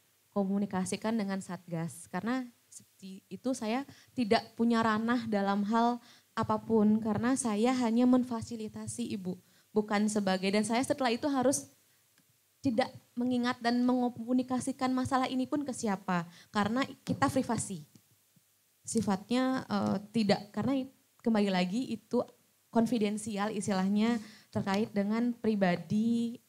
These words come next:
seseorang sampai mau bercerita kepada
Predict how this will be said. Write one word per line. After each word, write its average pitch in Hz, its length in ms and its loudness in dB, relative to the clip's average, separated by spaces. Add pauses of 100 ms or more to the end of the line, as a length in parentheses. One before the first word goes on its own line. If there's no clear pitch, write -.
(600)
seseorang 240 580 0
sampai 247 400 0
mau 226 160 2
bercerita 214 560 -2
kepada 208 480 -2